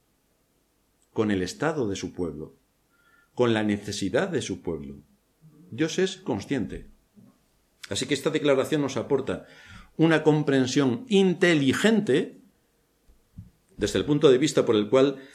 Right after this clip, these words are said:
David estaba escribiendo este himno de alabanza,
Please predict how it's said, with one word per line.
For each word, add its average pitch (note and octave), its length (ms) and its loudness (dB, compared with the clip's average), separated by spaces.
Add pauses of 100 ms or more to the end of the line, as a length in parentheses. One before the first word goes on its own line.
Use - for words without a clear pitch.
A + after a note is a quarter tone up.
(140)
David A2+ 380 2
estaba D3 280 2
escribiendo D3 920 2 (420)
este C#3+ 340 4
himno F#3+ 380 6
de A2+ 100 6
alabanza, C3 800 0